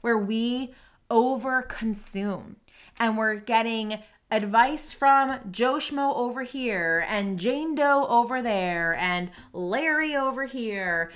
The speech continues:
and Sean up here and Jen over here, right? That we are just getting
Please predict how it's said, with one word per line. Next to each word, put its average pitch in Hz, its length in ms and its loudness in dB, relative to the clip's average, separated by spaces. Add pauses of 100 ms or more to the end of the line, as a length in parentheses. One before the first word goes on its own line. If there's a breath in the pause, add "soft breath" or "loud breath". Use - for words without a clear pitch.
(140 loud breath)
and 196 440 0
Sean 320 500 0
up 285 320 2
here 185 580 0
and 185 460 -2
Jen 311 500 0
over 277 320 -4
here, 233 280 -4
right? 220 260 -2 (200 loud breath)
That 220 100 -6
we 269 120 -2
are 302 80 -4
just 320 200 -6
getting 240 260 -2